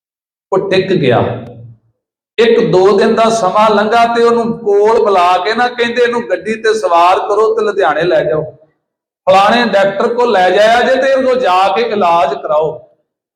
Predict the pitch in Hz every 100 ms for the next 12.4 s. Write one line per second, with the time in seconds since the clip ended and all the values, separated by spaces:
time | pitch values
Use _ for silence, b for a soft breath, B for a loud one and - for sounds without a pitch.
0 | _ - 226 294 294 294 226 214 240 247
1 | 226 226 233 226 233 226 233 226 226 220
2 | 233 180 170 196 208 254 294 269 277 277
3 | 277 277 269 247 220 220 240 233 196 190
4 | 208 254 254 262 262 - _ _ _ _
5 | _ _ _ _ _ _ _ - 254 302
6 | 285 - 185 202 254 - 233 247 233 185
7 | 165 180 220 330 311 269 269 269 277 254
8 | 247 254 - 202 220 214 202 185 240 294
9 | 285 254 226 214 196 - - 151 139 _
10 | _ _ _ _ _ _ _ - 151 233
11 | 247 247 247 - 214 226 240 226 - 185
12 | 180 170 156